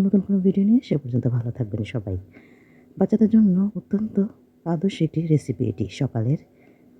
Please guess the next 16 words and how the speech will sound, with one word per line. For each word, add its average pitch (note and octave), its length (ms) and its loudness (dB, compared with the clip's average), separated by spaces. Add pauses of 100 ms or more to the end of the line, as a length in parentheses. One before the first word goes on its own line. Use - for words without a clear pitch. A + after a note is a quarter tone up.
(560)
টিফিনে G3+ 440 6 (320)
দিতে E3 240 -2
পারেন D3 260 2
এই B2+ 120 0
রেসিপি। G2+ 360 -8 (2000)
আমি G3+ 160 4
একটু - 140 -2 (440)
ভেঙে F#3+ 300 2
দেখাচ্ছি - 280 -6 (100)
কতটা C#3 240 -2 (140)
ক্রিসপি F#3 440 0 (480)
এবং D3+ 180 2 (100)
ভিতর E3+ 260 0
থেকে C3+ 140 -2 (120)
সফট D#3+ 300 -4
হয়েছে C3+ 300 2